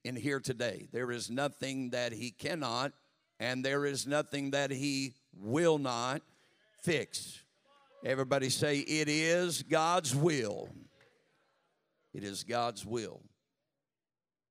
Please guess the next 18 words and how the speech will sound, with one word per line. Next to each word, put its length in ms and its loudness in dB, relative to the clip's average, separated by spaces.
Now, 160 2
the 100 2
reason 460 0
that 180 2
we 160 2
know 460 2
that 240 2
it 160 2
is 240 0
His 260 0
will 400 2
is 140 -2
because 400 -2
of 100 -2
His 220 -2
Word. 480 -4
His 340 0
Word 800 2